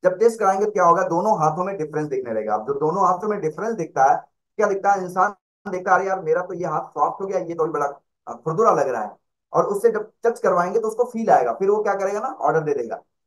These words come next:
इसके बाद क्या करना है, जैसे ही आपने scrub कर लिया तो आपने क्या किया, सारे रोम छिद्र आपके सारे pores खुल गए।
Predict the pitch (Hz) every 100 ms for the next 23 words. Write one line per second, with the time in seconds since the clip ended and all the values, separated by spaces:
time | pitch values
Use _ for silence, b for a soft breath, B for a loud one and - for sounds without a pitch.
0 | _ _ 165 214 202 202 202 190 185 208
1 | 208 165 208 214 185 190 208 190 - 180
2 | 190 160 151 147 185 - - _ _ _
3 | _ - 156 151 180 180 180 180 226 220
4 | 143 160 185 165 170 170 196 165 147 151
5 | 151 135 147 160 170 165 180 180 - 175
6 | 170 156